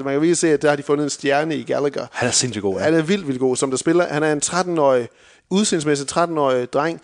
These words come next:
Speaker 1: der, hvor det bare er en halvtreds-årig mand, der er fanget i den her krop.
Speaker 2: Ja.
Speaker 1: Så det skal man hele tiden tænke på. Det er en halvtreds-årig mand,
Speaker 2: Ja.
Speaker 1: der bare ligner en tretten-årig dreng her. Det er sindssygt godt.
Speaker 2: Ja, det er det.
Speaker 1: Øh,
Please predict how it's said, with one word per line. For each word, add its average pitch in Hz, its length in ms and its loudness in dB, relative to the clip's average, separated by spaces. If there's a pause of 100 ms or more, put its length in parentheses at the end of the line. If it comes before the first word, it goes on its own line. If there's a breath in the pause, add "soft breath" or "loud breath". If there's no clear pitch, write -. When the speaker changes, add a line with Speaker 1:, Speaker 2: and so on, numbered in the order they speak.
(280 loud breath)
Speaker 1:
der, 127 460 4
hvor 139 180 0
det 135 120 -4
bare 139 180 4
er 139 140 2
en 131 80 -2
halvtreds-årig 131 640 0
mand, 135 180 -2 (100)
der 139 80 0
er 120 60 -2
fanget 135 320 -2
i 127 80 -2
den 117 100 -10
her 113 100 -8
krop. - 200 -10 (160)
Speaker 2:
Ja. - 80 0
Speaker 1:
Så 147 60 0
det 160 80 4
skal 175 120 0
man 160 100 0
hele 175 120 -2
tiden 165 140 0
tænke 160 160 0
på. 143 140 0
Det - 60 0
er 139 40 4
en 135 60 2
halvtreds-årig 143 460 0
mand, 135 200 -4 (340 soft breath)
Speaker 2:
Ja. 113 140 -2
Speaker 1:
der 139 80 2
bare 131 240 2
ligner 135 260 -2
en 120 280 -10
tretten-årig 113 420 -8
dreng 101 240 -16
her. 90 100 -14 (220 soft breath)
Det 139 60 -4
er 135 40 0
sindssygt 139 360 -4
godt. 117 140 -6 (180 loud breath)
Speaker 2:
Ja, 101 40 0 (140)
det 104 80 -8
er 127 280 4
det. 117 80 0
Speaker 1:
Øh, 110 60 -6